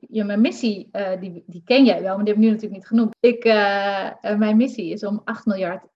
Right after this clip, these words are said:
verschilmakers op deze wereld te zetten. En dat is me natuurlijk nogal wat. En wat ik daarmee bedoel, is dat er, ehm, er zijn nog niet eens acht miljard mensen, eh, dat, dat er zometeen, dat de hele wereldbevolking,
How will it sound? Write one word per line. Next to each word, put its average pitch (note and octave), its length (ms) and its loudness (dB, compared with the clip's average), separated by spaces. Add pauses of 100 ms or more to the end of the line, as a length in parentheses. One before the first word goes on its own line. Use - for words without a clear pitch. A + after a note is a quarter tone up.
verschilmakers G#3+ 800 -6
op F3+ 120 -18
deze E3+ 420 -6
wereld E3+ 540 -10
te E3 100 -18
zetten. - 420 -16 (600)
En G#3 320 -4
dat A#3 240 -6 (160)
is F4+ 260 -2
me G#3 100 -4
natuurlijk E3+ 380 -10
nogal - 220 -18
wat. G#3 280 -14
En G#3 140 -8
wat G#3+ 140 -4
ik A3+ 80 -6
daarmee G#3 320 -2
bedoel, A3 580 0
is G#3 260 -2
dat F#3+ 280 -6
er, F3+ 340 -6
ehm, F3 380 -10 (200)
er F#3 100 -14
zijn F3+ 180 -10
nog F3 120 -12
niet F3 140 -20
eens F#3 200 -16
acht - 140 -20
miljard E3 260 -14
mensen, E3+ 340 -16 (400)
eh, G#3 560 -2
dat, A3+ 400 -2 (280)
dat A3+ 280 -4
er A#3 60 -6
zometeen, A#3 500 0
dat G#3+ 140 0
de G#3 80 -12
hele A3 180 0
wereldbevolking, F#3+ 880 -4